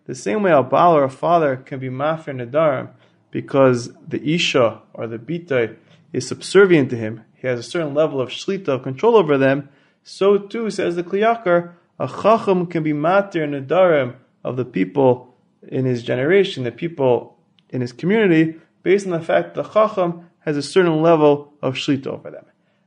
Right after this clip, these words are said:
Now, says the Naf Yosef, based on these two points, we could understand that which Rabbi Shua ben Levi, staying in Gan Eden, or needing to return to the Malach HaMaves, was dependent upon whether or not he had been shoel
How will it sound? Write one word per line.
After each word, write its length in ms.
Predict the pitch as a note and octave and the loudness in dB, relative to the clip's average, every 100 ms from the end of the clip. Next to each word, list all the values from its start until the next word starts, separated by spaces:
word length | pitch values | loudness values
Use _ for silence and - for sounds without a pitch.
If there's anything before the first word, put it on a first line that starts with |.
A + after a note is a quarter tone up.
| - | -6
Now, 280 | A#2 - | -4 -6
says 380 | - - F#3+ G3+ | -10 0 2 4
the 60 | F3 | 2
Naf 280 | E3+ E3+ G3 | 2 0 2
Yosef, 600 | G#3+ A3 F3+ E3+ E3+ E3 | 2 2 2 2 0 -2
based 260 | F#3+ G#3 | 0 0
on 80 | F3+ | 0
these 160 | F3 F3 | 0 -4
two 160 | F#3 | -10
points, 500 | E3+ B3 A3+ F#3+ F#3+ _ _ _ | -4 0 2 0 -2 _ _ _
we 80 | D#3 | -8
could 140 | D#3 | -4
understand 960 | E3 E3 E3 - A3 G#3+ F3+ E3 - C3+ | -2 -2 -4 -6 -2 0 0 -2 -6 0
that 260 | F#3 G3 D#3+ | 2 2 2
which 480 | F#3 E3+ - - _ _ - | 2 2 -2 -14 _ _ -6
Rabbi 180 | C3+ | -4
Shua 240 | C3+ F#3+ F#3 | -2 4 4
ben 200 | D#3+ C#3 | 4 0
Levi, 500 | E3 F3 D3 B2 - _ _ | 2 2 0 -4 -8 _ _
staying 540 | - - - F#3 G3+ | -20 -12 -4 0 0
in 120 | F3 | 0
Gan 200 | D3 C3+ | 0 0
Eden, 500 | C#3+ F3+ D#3 A#2+ A#2 _ _ | 2 0 2 -2 -4 _ _
or 120 | - C#3 | -6 -2
needing 280 | D3+ F#3+ F#3 | 2 2 2
to 80 | D3+ | 0
return 400 | C#3+ - F3+ E3 | -2 0 0 0
to 60 | D3 | -2
the 40 | |
Malach 260 | D3+ D#3 D#3 | 0 0 0
HaMaves, 520 | F#3+ G#3+ F3 F3 - _ _ - | 0 2 2 -2 -6 _ _ -8
was 140 | D3+ | -6
dependent 540 | C#3+ - G3+ G3 F3+ D#3 | -6 -6 -2 0 2 0
upon 460 | D3+ - F3+ E3 | -2 0 2 2
whether 160 | D#3 D#3+ | 4 4
or 20 | |
not 200 | D#3+ D#3 | 4 2
he 60 | D#3+ | 0
had 100 | D3 | -4
been 120 | C#3+ | -6
shoel 560 | C3+ F3 D#3+ D3 C#3 | -4 0 4 4 2